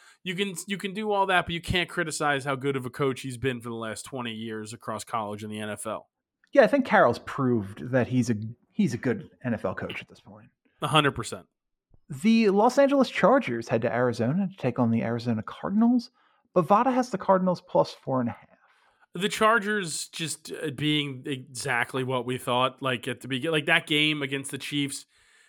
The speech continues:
Speaker 1: it, it, it couldn't have gone any differently. Like, it was exactly what I think, like, it was expected to happen. Hey, be very, very good, take the lead,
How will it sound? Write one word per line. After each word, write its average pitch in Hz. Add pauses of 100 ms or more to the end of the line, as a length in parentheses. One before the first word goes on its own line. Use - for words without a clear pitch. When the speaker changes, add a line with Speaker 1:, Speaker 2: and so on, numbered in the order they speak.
(100)
Speaker 1:
it, 185
it, 175 (100)
it 190
couldn't 165
have 139
gone 147
any 139
differently. 147
Like, 131
it 139
was 139
exactly 135
what 120
I 120
think, 123 (580)
like, 127
it -
was 139
expected 143
to 147
happen. 143
Hey, 165
be 156
very, 160
very 156
good, 147
take 143
the 147
lead, 139